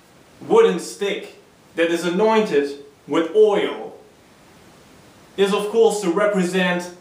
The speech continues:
the power of the cross and the anointing of the Holy Spirit. Is this difficult to understand?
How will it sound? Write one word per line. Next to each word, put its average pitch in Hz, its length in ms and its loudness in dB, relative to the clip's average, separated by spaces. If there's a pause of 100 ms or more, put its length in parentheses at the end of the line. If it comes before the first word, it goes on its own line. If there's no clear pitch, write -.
(160)
the 143 120 -2
power 160 380 2
of 151 120 -2
the 147 80 -8
cross - 720 -6 (520)
and 160 180 -2
the 170 180 0
anointing 180 520 0
of 139 140 -2
the 147 100 0
Holy 147 280 0
Spirit. - 560 -4 (640)
Is 165 200 -4
this 220 260 -2
difficult 196 680 -2 (180)
to 160 140 -4
understand? 151 760 -4